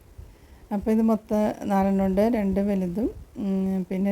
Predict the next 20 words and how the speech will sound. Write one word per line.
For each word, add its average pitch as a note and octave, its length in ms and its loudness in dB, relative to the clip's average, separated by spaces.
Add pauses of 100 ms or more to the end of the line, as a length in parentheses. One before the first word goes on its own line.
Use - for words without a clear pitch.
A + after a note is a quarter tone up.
രണ്ട് F#3+ 160 0 (100)
ചെറുതും. G3 420 -2 (1400)
അപ്പോ G#3+ 180 -2
ഇത് A3+ 100 4 (100)
ബാത്റൂമിൽ G3+ 440 2 (120)
ഷാംപൂ, G#3 400 0 (500)
ഉം, G3+ 380 0
അങ്ങനെ G3+ 320 0
വേറെ G3 180 2
എന്തെങ്കിലും G3+ 300 0
ലിക്വിഡ് G3 300 -4
ആയിട്ടുള്ള, F#3+ 360 -4 (580)
ആ, G3 40 0 (240)
ബോട്ടിലൊക്കെ F#3+ 480 0
വെക്കാൻ F#3 280 -4
നല്ലതാണ്. F3+ 380 -2
ഇത് G3 100 -2 (120)
സോപ്പ്, A3+ 380 -4 (360)
ആ, - 20 -2 (560)
ച-, G#3 140 -14